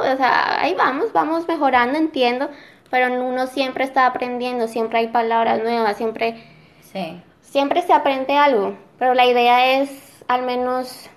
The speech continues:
Speaker 1: tener ese nivel en donde uno pueda tener una conversación.
Speaker 2: Sí, que al menos tú sepas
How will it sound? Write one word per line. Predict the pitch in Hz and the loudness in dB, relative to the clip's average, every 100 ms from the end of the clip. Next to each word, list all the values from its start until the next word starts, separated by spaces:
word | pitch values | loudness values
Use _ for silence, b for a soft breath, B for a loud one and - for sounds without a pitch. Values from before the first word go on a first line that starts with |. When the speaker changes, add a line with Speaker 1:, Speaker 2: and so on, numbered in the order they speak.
| - | -6
Speaker 1:
tener | 254 247 220 | -2 2 2
ese | 226 240 | 2 0
nivel | 247 233 214 | 0 0 0
en | 220 | -2
donde | 226 226 | -4 -4
uno | 214 202 | -4 -6
pueda | 214 208 | -6 -4
tener | 233 220 202 | -4 -4 -2
una | 202 202 | -4 -6
conversación. | 202 214 202 - 202 - 190 185 185 - _ _ _ | -6 -8 -8 -8 -10 -6 -6 -6 -8 -16 _ _ _
Speaker 2:
Sí, | - 277 | -10 -8
que | 269 208 | -4 -6
al | 208 | -4
menos | 196 208 - | -8 -10 -12
tú | 233 | -16
sepas | 233 214 214 214 208 208 | -8 -8 -6 -4 -4 -4